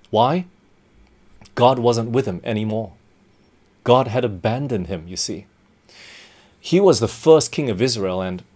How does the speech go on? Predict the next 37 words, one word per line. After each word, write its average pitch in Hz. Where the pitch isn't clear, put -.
it 202
was 208
chosen 208
by 131
man, 117
yes, 101
but 143
God 190
was 190
with 175
him 147
at 95
the 117
very 131
beginning. 98
But 139
it 135
seemed 185
that 120
Saul 156
always 190
seemed 160
to 123
walk 110
in 113
his 95
own 123
will 117
and 101
his 90
own 110
way, 117
and, 143
um, 139
he -
just -
stopped -